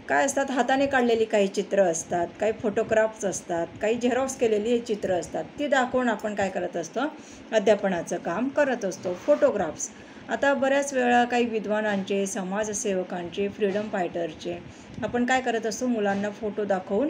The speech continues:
अध्यापनाचं काम करत असतो, म्हणून ते असतात photographs. त्याच्यानंतर फ्लॅश कार्ड. आता शिक्षक एखाद्या मुद्द्याचे स्पष्टीकरण करताना काही माहिती चित्र कार्डवर लिहून त्यांचा वापर करतात.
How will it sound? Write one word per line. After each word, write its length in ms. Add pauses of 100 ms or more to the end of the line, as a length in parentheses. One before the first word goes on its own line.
(120)
अध्यापनाचं 640
काम 300
करत 300
असतो, 180
म्हणून 260
ते 160
असतात 320 (140)
photographs. 640 (1300)
त्याच्यानंतर 540
फ्लॅश 460
कार्ड. 220 (360)
आता 420
शिक्षक 400
एखाद्या 400
मुद्द्याचे 500
स्पष्टीकरण 720
करताना 440
काही 320
माहिती 500
चित्र 380
कार्डवर 640
लिहून 380
त्यांचा 380
वापर 360
करतात. 420